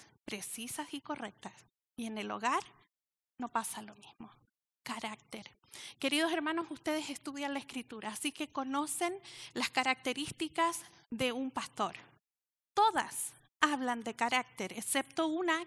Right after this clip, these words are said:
que es la de enseñanza, ¿sí? Pero todas las demás van a hablar de tu ser interior. Así que cuida tu alma, ¿sí? Ahora,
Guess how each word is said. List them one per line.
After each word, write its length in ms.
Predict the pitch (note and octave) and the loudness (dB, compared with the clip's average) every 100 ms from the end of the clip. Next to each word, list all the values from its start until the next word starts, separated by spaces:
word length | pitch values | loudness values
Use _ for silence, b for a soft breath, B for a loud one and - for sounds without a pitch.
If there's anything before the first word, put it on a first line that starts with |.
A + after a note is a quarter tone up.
| - | -2
que 160 | B3 | -2
es 120 | B3+ | 0
la 140 | B3+ B3+ | 0 0
de 80 | B3 | -2
enseñanza, 760 | A#3+ B3+ A3 G#3+ G3+ - G3 - _ _ _ _ _ _ - | 0 -2 -2 -4 -4 -4 -6 -10 _ _ _ _ _ _ -4
¿sí? 180 | C4 A4 b b b _ | -2 -2 b b b _
Pero 220 | - B3 G#3+ | 2 2 0
todas 340 | - - D#5+ D5 | 0 -2 0 -2
las 80 | - | 0
demás 480 | F4 D#4+ A#3 A3+ - _ - | 2 2 2 -2 -8 _ -4
van 240 | C4 C#4 | 0 2
a 40 | |
hablar 320 | C4+ C4+ D4 C#4 | 2 2 0 0
de 180 | B3+ | -4
tu 360 | B3 - D4+ D#4+ | -4 -6 -6 -2
ser 420 | - - B3+ B3 | 2 2 0 -4
interior. 540 | B3 A#3+ A#3 G3+ F#3+ F3+ B B B B | -8 -8 -8 -8 -10 -12 B B B B
Así 280 | B3 - D4 | 2 4 2
que 280 | - D4+ C#4+ B B _ | 2 2 0 B B _
cuida 460 | D4+ D4 D#4+ D#4+ E4 - _ | -2 0 2 0 -2 -12 _
tu 160 | - A#3+ | -2 2
alma, 400 | G3+ G3+ G3+ F#3+ - _ _ - | 2 2 -6 -10 -16 _ _ -4
¿sí? 220 | C#4+ F#4 - - _ _ - B B B - | 0 0 -4 -16 _ _ -14 B B B 8
Ahora, 400 | C4+ D4 C#4 | 10 10 10